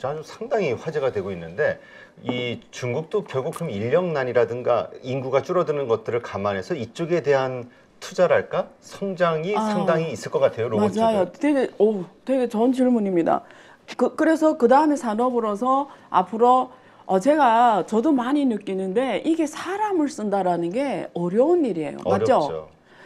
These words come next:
Speaker 2: 이게 <laughs> 앞으로는 저는 정말 이게 디지털 휴먼이 거의 사람 정도로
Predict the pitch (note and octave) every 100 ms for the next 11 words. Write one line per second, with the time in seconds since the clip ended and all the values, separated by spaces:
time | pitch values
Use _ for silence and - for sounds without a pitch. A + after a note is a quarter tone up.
0 | - D4 D#4 - B3+ C#4 C4 - - -
1 | - G#3+ B3 C#4 D#4 C#4+ A#3+ G#3+ B3 A#3
2 | A#3 D4 D4+ C4+ C4 B3 A#3+ G#3 G3+ A3
3 | G#3 C#4+ C4+ B3 F#3 F#3+ G3 F3+ A3+ A#3
4 | G#3+ G3 F#3 F#3 F#3 A#3+ A#3 F#3+